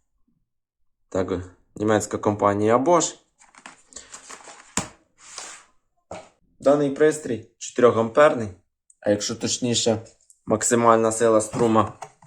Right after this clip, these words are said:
давайте, максимальна сила струма три і вісім ампер,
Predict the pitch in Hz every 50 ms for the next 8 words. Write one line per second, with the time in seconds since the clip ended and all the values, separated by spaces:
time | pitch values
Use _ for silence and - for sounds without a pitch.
0 | _ _ - - 101 98 98 92 - - 92 - _ _ _ - - _ - -
1 | 107 104 - 117 113 113 113 113 110 110 104 - - 110 110 110 107 - - 113
2 | 117 110 110 104 101 101 - _ _ _ _ _ _ _ - 113 113 117 113 113
3 | 139 180 165 - 156 127 107 104 98 90 95 90 90 - -